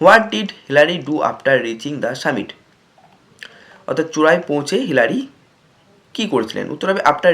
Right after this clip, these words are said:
reaching the summit, Hillary reached out to shake Norgay's hand"।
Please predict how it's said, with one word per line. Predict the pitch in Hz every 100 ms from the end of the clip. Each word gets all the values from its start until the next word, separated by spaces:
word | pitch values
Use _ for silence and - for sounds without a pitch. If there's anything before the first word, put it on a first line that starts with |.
| 135
reaching | 127 180 170
the | 131 -
summit, | 123 143 - - - -
Hillary | 175 196 208 190 151
reached | 170 - - _ -
out | 139 147 - -
to | 131 135 -
shake | 170 170 - - _ -
Norgay's | 117 110 123 123
hand"। | 139 104